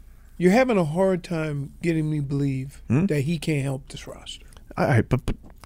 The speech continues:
Speaker 2: put that aside for right now.
Speaker 1: Go, but put it aside.
Speaker 2: Put it aside
Speaker 1: We
Speaker 2: for
Speaker 1: only
Speaker 2: right
Speaker 1: talk
Speaker 2: now.
Speaker 1: about the Heat. I'm sorry. Go ahead.
Speaker 2: This is
Speaker 1: No, go ahead.
Speaker 2: This is about the Heat.
Speaker 1: Really?
Speaker 2: Did you know that we have a super fan?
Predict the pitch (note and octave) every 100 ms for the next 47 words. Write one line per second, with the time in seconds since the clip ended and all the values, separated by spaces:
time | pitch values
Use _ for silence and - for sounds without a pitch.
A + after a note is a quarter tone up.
0 | - - - - G4 E4 - B2+ F#2+ -
1 | - - B4+ B4 F#4+ A4+ G4+ C4+ G#4+ G#4+
2 | G4+ E4+ D4 F#3+ - - - D4 B3 D4+
3 | A4 F#4+ F4+ - C#4+ C4+ A#3+ G#3+ F#3+ F3
4 | D3+ - - - - - A3 A3 D3 A#2
5 | - - B3 G#3 D3 D#3 D#3+ E4 A#3 D4+
6 | C#4 C#4+ G3+ - D#3+ A#3 A3+ A#2+ - -
7 | D2 - E3+ G3+ G#3 - - B2 A#2+ F3+
8 | E3+ E3 A2+ F#2 - - - - - -
9 | - A2+ B2 A#2+ - G3+ B2 - F2 -